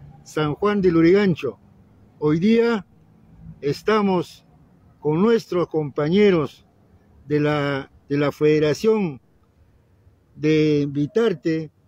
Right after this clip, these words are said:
de Comas, Caraballo, y nuestros otros compañeros de Vía Salvador, como Ricardo Camones, y nuestro cam-, compañero de Villa María del Triunfo, Aliaga,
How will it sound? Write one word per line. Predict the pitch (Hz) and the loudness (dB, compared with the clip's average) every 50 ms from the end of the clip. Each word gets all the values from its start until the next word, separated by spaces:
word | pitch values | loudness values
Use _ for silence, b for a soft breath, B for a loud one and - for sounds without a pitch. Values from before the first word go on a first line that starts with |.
| _ _ _ _ _ _ _ _ _ - | _ _ _ _ _ _ _ _ _ -8
de | 131 139 123 | -6 -6 -6
Comas, | - - 226 226 220 196 175 165 160 143 - - _ _ _ _ _ _ _ | -2 0 2 2 2 2 -2 -2 -4 -8 -10 -16 _ _ _ _ _ _ _
Caraballo, | _ 156 156 151 151 147 151 147 165 208 226 226 208 185 165 160 151 - _ _ _ _ _ _ _ _ _ _ _ | _ -2 0 0 0 0 2 2 2 2 4 4 2 2 0 0 -4 -8 _ _ _ _ _ _ _ _ _ _ _
y | - 151 151 | -6 -4 -2
nuestros | 151 156 160 156 - - _ - 170 160 - | 0 0 0 0 -2 -4 _ -14 -14 -8 -2
otros | 185 214 233 220 - - 190 175 156 | 0 2 2 2 0 -2 -4 -4 -2
compañeros | - 170 156 147 127 - 151 147 165 185 202 208 202 185 165 135 135 | -4 -6 -6 -6 -6 -6 -4 -2 0 2 2 4 4 2 0 -2 -4
de | 147 147 151 | -8 -6 -4
Vía | 185 202 196 190 160 | -2 0 0 0 0
Salvador, | - 160 147 147 147 147 151 156 185 202 196 180 - | -2 -2 -2 -2 0 0 0 2 4 4 4 2 0
como | - 151 147 143 139 135 | -4 -8 -6 -6 -6 -6
Ricardo | 139 143 127 - - 190 185 185 180 175 160 147 | -6 -8 -8 -4 -4 -2 -2 -2 -2 -2 -4 -6
Camones, | 123 - 143 147 165 196 208 208 196 175 160 139 - - _ _ _ _ _ _ _ _ _ | -6 -6 -6 -4 0 0 0 2 0 -2 -4 -6 -10 -14 _ _ _ _ _ _ _ _ _
y | 147 143 | -12 -10
nuestro | 151 147 135 - 147 143 | -8 -8 -6 -6 -6 -6
cam-, | - 147 143 139 127 - _ _ _ | -6 -8 -8 -10 -10 -14 _ _ _
compañero | 143 143 127 151 147 151 175 190 196 190 185 165 | -12 -10 -6 -6 -6 -4 0 0 0 0 0 -2
de | 165 160 | -4 -6
Villa | 156 135 143 147 143 143 | -8 -8 -8 -8 -8 -8
María | 147 147 160 175 196 190 | -8 -8 -6 -4 -2 -2
del | 180 165 | -4 -4
Triunfo, | - - 202 208 196 170 - 170 175 170 165 - _ _ _ _ _ _ _ _ - _ - | -6 -4 -2 -2 -2 -4 -6 -8 -10 -10 -10 -14 _ _ _ _ _ _ _ _ -20 _ -12
Aliaga, | - 143 139 143 175 208 214 220 214 208 208 208 202 - | -8 -6 -4 0 0 0 2 2 0 0 0 -2 -4 -8